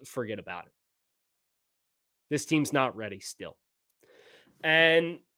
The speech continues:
I know there's gonna be a bunch of frustrated Dolphins fans, and I'm frustrated too. I'm gonna be completely honest.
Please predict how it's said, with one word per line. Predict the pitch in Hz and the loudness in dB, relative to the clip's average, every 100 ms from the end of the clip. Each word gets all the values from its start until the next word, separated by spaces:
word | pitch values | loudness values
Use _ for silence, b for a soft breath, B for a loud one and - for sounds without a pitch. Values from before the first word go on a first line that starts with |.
| - | -4
I | 170 | 0
know | 180 | 2
there's | 180 170 | 2 2
gonna | 170 | 2
be | 160 | 2
a | 160 | 4
bunch | 170 | 2
of | 170 | -2
frustrated | 139 180 170 175 156 147 | -6 -2 -2 0 -2 0
Dolphins | 147 131 | -2 -2
fans, | 165 170 | -4 -2
and | 220 | 2
I'm | 254 | 0
frustrated | - 147 123 - 120 107 | 2 -2 -2 -4 -6 -6
too. | - 165 208 | -2 0 -2
I'm | 185 | -4
gonna | 151 | -6
be | 135 | -4
completely | 131 113 139 123 113 | -4 -6 -6 -6 -6
honest. | 127 196 202 - | -4 -4 -6 -10